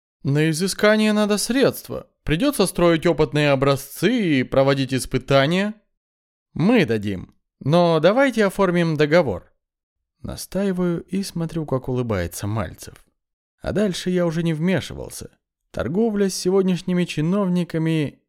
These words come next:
не мой конек, как я убедился в этом не раз. Расстались мы с договором, где Мальцеву принадлежит шестьдесят один процент прибыли в каждом предприятии. Но минус четыре тысячи рублей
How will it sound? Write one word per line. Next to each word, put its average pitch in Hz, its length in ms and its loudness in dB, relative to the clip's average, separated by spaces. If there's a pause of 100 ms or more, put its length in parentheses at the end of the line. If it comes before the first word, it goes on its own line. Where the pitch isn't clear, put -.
не 143 120 0
мой 180 260 0
конек, 135 560 -4 (300)
как 214 280 -8
я 113 160 0
убедился 113 640 -2
в 95 80 -6
этом 95 480 -6 (180)
не 107 140 -2
раз. - 380 -10 (920)
Расстались 190 720 -2
мы 190 120 0
с 156 60 -4
договором, 170 880 0
где 113 240 0
Мальцеву 131 720 -2 (240)
принадлежит 165 680 0
шестьдесят 185 520 -4
один 165 280 -2
процент 143 500 -4
прибыли 165 680 -2 (120)
в - 80 -20
каждом 131 380 -2
предприятии. 131 840 -2 (760)
Но 208 260 2
минус 214 440 2
четыре 180 400 -2
тысячи 135 400 -6
рублей 139 720 0